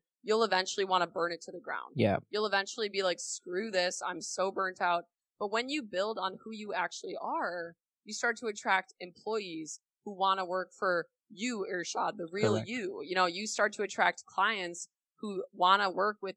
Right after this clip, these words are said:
Speaker 1: the real you, who, you know, I can get on coaching calls and be a hundred percent myself with 'cause I've never hid myself in my
Speaker 2: True.
Speaker 1: marketing. And therefore, I attract people who align with me. So it's really important that you hone in on, you know, who you are,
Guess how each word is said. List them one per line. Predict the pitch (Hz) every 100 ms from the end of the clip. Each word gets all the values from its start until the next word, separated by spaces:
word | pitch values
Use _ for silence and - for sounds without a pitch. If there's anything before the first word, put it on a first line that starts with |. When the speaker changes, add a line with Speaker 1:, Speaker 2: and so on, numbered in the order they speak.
| -
Speaker 1:
the | 185
real | 170 190 180
you, | 196 214 190
who, | 190 180 160 _ _ -
you |
know, | 185 170 - -
I | 190
can | 220
get | 202 180
on | 170
coaching | 254 294 208
calls | 196 190 165 - -
and | 175
be | 190 185 185 175 _ 170
a |
hundred | 226 233
percent | 226 208 185
myself | 180 - 262 294
with | 196 -
'cause | 214 -
I've | 180
never | 185 285
hid | 220 233
myself | 190 - 185 175 _ - 117
in | 110
my | -
Speaker 2:
True. |
Speaker 1:
marketing. | 170 196 - 117 110 -
And | 180 180
therefore, | 185 202 185
I | 175
attract | 165 - 185 185 -
people | - 185
who | 190
align | 165 160 165 175
with | 156 147
me. | 101 - _ _ _ _ -
So | 247
it's | 240 254
really | 330 370
important | 294 226 202 185
that | 185
you | 185 208
hone | 190 185
in | 175
on, | 170 170
you | 170
know, | 165 -
who | 262
you | 269 202
are, | 185 185